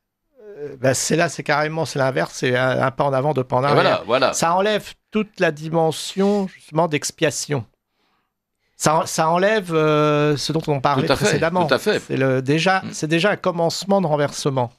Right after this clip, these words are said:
Speaker 2: Absolument.
Speaker 1: C'est
Speaker 2: Absolument.
Speaker 1: déjà dire que le, le, le fait, euh,
Speaker 2: La première, je, j'ai oublié
Speaker 1: ouais.
Speaker 2: de dire que la première version du catéchisme est datée de quatre-vingt-douze. Euh, et donc, euh, la ve-, la ve-, la, la, une version légèrement, euh, a-,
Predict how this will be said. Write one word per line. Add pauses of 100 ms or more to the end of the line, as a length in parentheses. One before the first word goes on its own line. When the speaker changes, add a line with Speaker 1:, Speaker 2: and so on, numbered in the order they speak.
Speaker 2:
Absolument. (260)
Speaker 1:
C'est
Speaker 2:
Absolument.
Speaker 1:
déjà
dire
que (600)
le,
le,
le
fait, (260)
euh,
Speaker 2:
La
première,
je,
j'ai
oublié
Speaker 1:
ouais.
Speaker 2:
de
dire
que
la
première
version
du
catéchisme
est
datée
de
quatre-vingt-douze. (920)
Euh,
et
donc,
euh,
la
ve-,
la
ve-,
la, (180)
la, (120)
une
version (260)
légèrement, (340)
euh, (180)
a-,